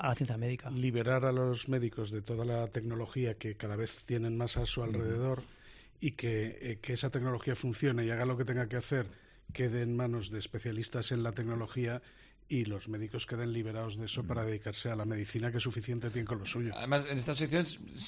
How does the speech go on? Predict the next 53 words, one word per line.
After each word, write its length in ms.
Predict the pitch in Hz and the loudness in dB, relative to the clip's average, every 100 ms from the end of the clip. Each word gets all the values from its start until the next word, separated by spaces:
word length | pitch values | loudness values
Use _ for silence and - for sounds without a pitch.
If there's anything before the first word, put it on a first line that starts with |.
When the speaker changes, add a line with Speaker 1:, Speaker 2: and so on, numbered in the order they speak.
| - - | -6 -2
Speaker 3:
es 100 | 135 | 4
verdad 180 | 151 156 | 6 6
que 120 | 147 | 2
c-, 200 | - - | 0 -2
cada 160 | - 135 | 4 6
vez 120 | 143 | 8
hablamos 320 | 165 165 160 | 8 8 6
más 360 | 127 92 - 123 | 4 2 -2 2
de, 480 | 135 135 135 135 127 | 4 6 6 6 2
de 680 | 123 131 131 127 127 123 127 | 2 4 6 8 8 6 4
la 420 | 123 123 127 131 | 2 2 4 6
ingeniería 760 | 123 127 127 135 156 139 131 123 - | 6 6 8 10 10 10 8 4 2
aplicada 420 | 120 127 135 135 | 0 4 4 6
a 20 | 135 | 6
la, 280 | 131 127 120 | 8 6 4
a 280 | - - 127 | 0 2 4
otros 220 | 135 160 165 | 6 8 10
ámbitos, 380 | 170 175 214 - | 8 6 6 8
pero 220 | 165 156 | 6 6
también 320 | - 143 156 | 4 4 6
Speaker 2:
Claro, 60 | 156 | 6
Speaker 3:
mucho 220 | 156 156 | 6 6
la, 220 | 143 135 | 6 4
a 120 | 127 131 | 2 0
la 80 | 127 | 2
Speaker 2:
que 40 | |
Speaker 3:
medicina. 300 | 120 117 - | 2 2 2
Speaker 2:
somos 260 | 143 143 - | 4 2 2
compañeros 680 | 117 104 104 110 104 98 104 | -2 -2 -2 -2 -2 -4 -4
en, 120 | 110 | -4
en 160 | 113 110 | -2 0
esas 380 | 113 - 117 - | 0 2 0 0
Speaker 1:
<laughs> 0 | |
Eso 20 | 123 | 0
Speaker 2:
titulaciones, 680 | 117 151 - 127 135 123 | 4 6 8 10 12 10
Speaker 1:
es. 60 | 131 | 8
Speaker 2:
tanto 260 | 127 120 135 | 0 0 2
en 60 | 127 | 2
el 80 | 120 | 4
grado 280 | 123 123 | 4 4
como 160 | 120 123 | 2 2
en 60 | 120 | 2
el 100 | 120 | 2
máster 340 | 123 - 135 | 2 2 0
Speaker 3:
Claro. 80 | 117 | 2
Speaker 2:
de, 260 | 120 120 120 | 4 4 2
de 680 | 120 117 120 120 117 117 113 | -2 0 2 2 4 2 2
Speaker 1:
Sí. 320 | - - - | -6 -16 -6
Speaker 2:
ingeniería 360 | 131 - 123 127 | -4 0 2 4
biomédica 460 | 123 123 123 123 127 | 6 4 4 4 2
y 60 | |
por 180 | 110 110 | 0 -2
eso, 260 | 107 127 | 0 -2